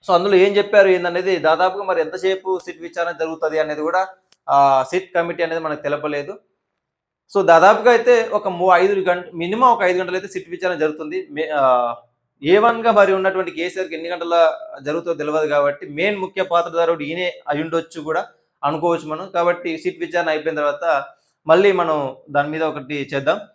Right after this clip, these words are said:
కాబట్టి సిట్ విచారణ ఈరోజు తెలంగాణ హాట్ టాపిక్ ఇదే. పంజాగుట్ట, బంజారాహిల్స్ మొత్తంలో బీఆర్ఎస్ కార్యకర్తలు ఒక మూడు వేల మందిగా తెలంగాణ రాష్ట్రం మొత్తం నుంచి ఒక మూడు వేల మంది బీఆర్ఎస్ కార్యకర్తలు వచ్చినటువంటి సమాచారం ఉంది.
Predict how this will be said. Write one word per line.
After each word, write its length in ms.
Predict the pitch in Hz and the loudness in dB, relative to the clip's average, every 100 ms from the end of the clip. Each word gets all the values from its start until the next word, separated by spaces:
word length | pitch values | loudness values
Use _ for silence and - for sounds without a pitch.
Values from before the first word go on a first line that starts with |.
| _ _ - | _ _ 0
కాబట్టి 300 | 170 185 185 | 2 2 -2
సిట్ 220 | 180 175 | -4 -6
విచారణ 240 | 185 185 | -2 -2
ఈరోజు 320 | 180 170 165 175 | 0 -2 -2 -6
తెలంగాణ 400 | - 165 170 165 | -4 -2 0 4
హాట్ 320 | 151 180 - | 6 4 4
టాపిక్ 320 | 170 175 147 | 0 0 -8
ఇదే. 380 | 156 185 240 - _ _ _ - | -8 -8 -8 -12 _ _ _ 0
పంజాగుట్ట, 560 | 160 185 180 175 - | 4 4 2 -2 0
బంజారాహిల్స్ 680 | 175 147 147 165 175 175 170 | 0 2 0 2 4 2 0
మొత్తంలో 400 | 160 156 185 185 | -10 -4 -2 -2
బీఆర్ఎస్ 400 | 147 156 170 165 | 2 4 4 2
కార్యకర్తలు 560 | 165 156 151 156 151 175 | 0 0 0 -2 -2 -6
ఒక 80 | 143 | -6
మూడు 280 | 143 170 | -4 0
వేల 180 | 185 180 | 2 2
మందిగా 560 | 170 170 185 185 180 - _ _ _ - | 0 -2 -2 0 0 -2 _ _ _ -20
తెలంగాణ 480 | 156 165 202 202 190 | -2 0 0 2 4
రాష్ట్రం 340 | 180 175 180 | 4 0 -4
మొత్తం 200 | 170 170 | -6 -6
నుంచి 140 | 175 170 | -8 -8
ఒక 100 | 160 | -8
మూడు 320 | 147 160 180 | -4 -4 0
వేల 140 | 180 | 2
మంది 220 | 175 165 160 | 0 -4 -4
బీఆర్ఎస్ 440 | 139 175 190 190 | 0 2 2 0
కార్యకర్తలు 560 | 170 165 160 160 160 156 | 0 0 -2 -4 -4 -6
వచ్చినటువంటి 520 | 151 160 143 151 - | -4 -8 -6 -10 -8
సమాచారం 500 | 147 160 160 165 156 | -4 0 0 0 -2
ఉంది. 320 | 156 185 | -4 -10